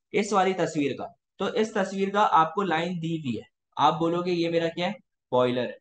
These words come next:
ये मेरा क्या है, बॉयलर।" फिर आप क्या बोलोगे कि ये ऊपर जो है हमारे पास, ये ऊपर हमारे पास क्या है, ये चीज, तो यहाँ से पानी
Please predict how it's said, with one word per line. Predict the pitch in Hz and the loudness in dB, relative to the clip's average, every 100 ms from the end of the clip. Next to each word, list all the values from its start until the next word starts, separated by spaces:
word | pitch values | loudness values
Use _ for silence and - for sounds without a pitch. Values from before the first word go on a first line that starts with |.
| _ _ _ _ _ _ _ _ _ 120 | _ _ _ _ _ _ _ _ _ -8
ये | 139 | -2
मेरा | 156 156 | 2 2
क्या | 180 | 2
है, | 233 - | 0 -2
बॉयलर।" | 127 110 98 - _ _ _ _ | -4 -2 -4 -12 _ _ _ _
फिर | 202 | 2
आप | 226 220 | 4 4
क्या | 226 220 | 4 4
बोलोगे | 214 202 196 220 | 4 2 0 -2
कि | 220 220 208 | -2 -8 -8
ये | 220 - | -6 -6
ऊपर | 170 - 220 208 | -8 -2 0 2
जो | 180 | 0
है | |
हमारे | 156 139 123 | 0 0 -2
पास, | - - - - _ _ _ 156 | -8 -16 -18 -20 _ _ _ 0
ये | 196 | 2
ऊपर | 220 175 - 208 | 2 0 0 0
हमारे | 214 185 185 190 | 2 2 2 0
पास | 185 185 | -2 -4
क्या | 202 190 | -4 -4
है, | 202 - - | -4 -10 -8
ये | 156 | -4
चीज, | 156 160 165 - _ _ - | -4 -6 -10 -14 _ _ -6
तो | 190 | 0
यहाँ | 190 160 165 180 | 2 4 4 4
से | 233 | 2
पानी | 233 175 175 220 196 | 2 2 2 0 -6